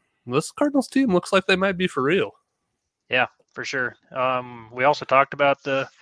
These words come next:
Speaker 2: shine kinda wearing off of Shanahan a couple weeks ago, and it's not looking any better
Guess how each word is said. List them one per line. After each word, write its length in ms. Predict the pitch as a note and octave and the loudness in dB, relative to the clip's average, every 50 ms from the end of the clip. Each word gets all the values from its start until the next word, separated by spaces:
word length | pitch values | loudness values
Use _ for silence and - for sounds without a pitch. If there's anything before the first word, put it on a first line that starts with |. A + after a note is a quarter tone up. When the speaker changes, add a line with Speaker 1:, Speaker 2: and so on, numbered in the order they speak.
| - - - - - - - - - _ | -20 -20 -20 -18 -18 -18 -18 -20 -18 _
Speaker 2:
shine 380 | - - - F3+ E3 E3 D#3+ - | -4 2 6 6 6 6 6 4
kinda 180 | F3 D#3+ D3 | 2 2 2
wearing 240 | C#3+ D3+ D3+ D3+ D3+ | 2 2 4 4 4
off 160 | D#3 D#3 - | 4 4 2
of 80 | B2 - | 0 -2
Shanahan 400 | - D#3 D#3+ E3+ D#3+ C3 C3+ B2+ | -2 -2 -2 -2 -2 -4 -4 -6
a 60 | A#2+ | -6
couple 220 | - C#3 - C3 | -6 -6 -4 -4
weeks 180 | C3+ E3+ - - | -4 -4 -4 -4
ago, 220 | - C#3 A#2+ A#2 A#2 | -4 -2 -2 -2 -2
and 80 | A#2+ | -2
it's 180 | C3+ - - - | -4 -4 -4 -2
not 160 | D#3+ D#3 - | 0 0 0
looking 240 | C#3 C#3+ - - C#3 | 0 -2 -4 -2 -2
any 160 | C#3 C3+ C3 | 0 -2 0
better 320 | A#2 C3 C#3 C#3 B2 A#2 | 0 0 0 2 0 -2